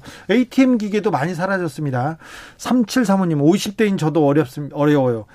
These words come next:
예, 사십 대에도 많이 어렵습니다. 네, 이게 이해됩니다. 저는 많이 이해하고 있습니다. 터키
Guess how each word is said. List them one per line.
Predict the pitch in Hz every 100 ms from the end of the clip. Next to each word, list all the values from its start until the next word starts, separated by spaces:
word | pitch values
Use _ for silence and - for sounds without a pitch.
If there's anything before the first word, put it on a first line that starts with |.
| -
예, | 135
사십 | 143 196 214 214
대에도 | 233 202 160 147
많이 | - 156
어렵습니다. | 123 151 160 165 139 110
네, | 127 139 135
이게 | 156 156 127 -
이해됩니다. | 175 220 156 190 156 104 - -
저는 | - 285 269
많이 | 202 180 156 131 _ -
이해하고 | 165 202 165 175
있습니다. | 143 143 131 113 - - - - - - -
터키 | 262 285 - - 277 269 240 190